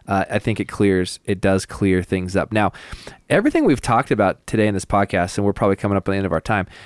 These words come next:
is pretty, uh, maybe revolutionary for some listeners or, or radical or different. I mean,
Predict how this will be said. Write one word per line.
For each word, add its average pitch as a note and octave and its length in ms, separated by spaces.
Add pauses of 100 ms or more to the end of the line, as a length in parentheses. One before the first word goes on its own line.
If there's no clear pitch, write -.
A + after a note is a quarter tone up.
(140)
is C3 220
pretty, D4 640 (460)
uh, A2 460 (560)
maybe D3+ 260
revolutionary A2+ 760
for D#3 140
some D3+ 200
listeners D#3 500
or, F2+ 180
or E2+ 220
radical A#2+ 480
or G2 380 (180)
different. C#3 480
I A2+ 40
mean, G#2+ 220